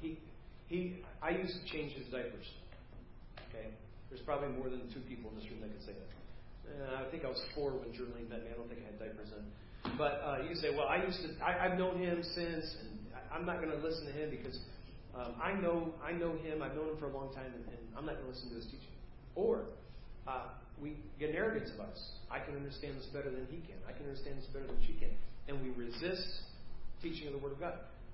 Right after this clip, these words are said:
Always take the teaching of the Word of God and study it for yourself. Okay?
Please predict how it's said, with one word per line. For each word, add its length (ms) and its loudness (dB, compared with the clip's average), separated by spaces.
Always 480 4
take 180 0
the 100 -8
teaching 280 -6
of 100 -6
the 80 -6
Word 80 0
of 140 -4
God 220 -2
and 240 -4
study 220 2
it 160 -2
for 80 -2
yourself. 420 -4
Okay? 180 -4